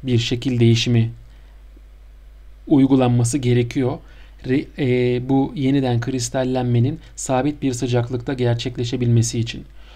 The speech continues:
Örneğin elimizde bir malzeme var diyelim. Daha doğrusu iki tane numune var. Bunları şekil değişimine sokacağız. Bunun tane boyu şöyle ince ince tanelerden oluşuyor diyelim.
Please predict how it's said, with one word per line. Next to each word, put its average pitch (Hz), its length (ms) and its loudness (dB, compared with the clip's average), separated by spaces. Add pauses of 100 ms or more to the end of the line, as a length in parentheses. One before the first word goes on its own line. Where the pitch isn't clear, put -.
(200)
Örneğin 127 400 -2
elimizde 127 480 -2
bir 123 100 0
malzeme 117 460 2
var 110 280 0
diyelim. 110 320 -4 (220)
Daha 131 180 -6
doğrusu 117 320 -2
iki - 220 -12
tane 120 320 0
numune 123 340 2
var. 117 300 -6 (1600)
Bunları 123 340 0
şekil 127 380 -4
değişimine 127 560 -2 (560)
sokacağız. 123 680 -4
Bunun 131 280 -4
tane 123 380 -4
boyu 113 240 2
şöyle 117 340 -2
ince 120 360 0
ince 117 360 0
tanelerden 113 680 -2
oluşuyor 117 500 -4
diyelim. 123 360 -6